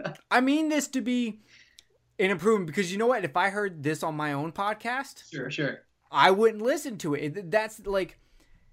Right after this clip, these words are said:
Speaker 2: the only way you will get better at doing something if someone tells you what you're doing wrong, 'cause you may not see it.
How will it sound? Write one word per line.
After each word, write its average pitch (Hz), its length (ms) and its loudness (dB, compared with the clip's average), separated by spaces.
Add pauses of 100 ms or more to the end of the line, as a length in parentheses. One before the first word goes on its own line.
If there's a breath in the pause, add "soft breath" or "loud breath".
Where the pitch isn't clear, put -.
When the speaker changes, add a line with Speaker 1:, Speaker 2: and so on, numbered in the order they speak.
(120)
Speaker 2:
the 170 140 4
only 269 220 2
way 254 160 4
you 196 200 -2
will 214 140 0
get 180 240 0
better 170 260 0
at 165 100 -6
doing 147 240 0
something 143 280 -6
if 139 140 -4
someone 156 420 -4
tells 147 380 -2
you 139 100 0
what 135 200 -4
you're 139 120 -4
doing 127 460 -4
wrong, 131 320 -4
'cause 127 220 -6
you 135 120 0
may 135 260 0
not 131 280 -8
see 170 260 0
it. - 140 -6